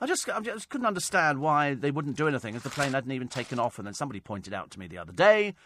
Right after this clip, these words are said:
that the reason that, um, that they didn't do anything on Ryanair was because they'd have lost their time slot.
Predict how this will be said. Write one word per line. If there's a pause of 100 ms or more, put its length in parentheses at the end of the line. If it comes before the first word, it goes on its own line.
(260)
that
the
reason (160)
that,
um, (760)
that
they
didn't
do
anything
on
Ryanair
was
because
they'd
have
lost
their
time
slot.